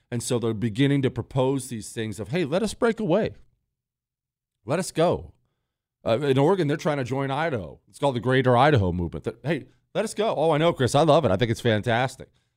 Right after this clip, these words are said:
Let's, let, hey, let us go." People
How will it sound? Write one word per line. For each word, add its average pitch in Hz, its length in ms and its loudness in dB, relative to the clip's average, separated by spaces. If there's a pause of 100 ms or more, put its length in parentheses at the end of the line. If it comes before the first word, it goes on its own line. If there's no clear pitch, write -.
Let's, 123 300 -6 (100)
let, 135 140 0 (240)
hey, 139 80 -2
let 156 180 4
us 165 120 0
go." 160 340 0 (560)
People 180 560 -6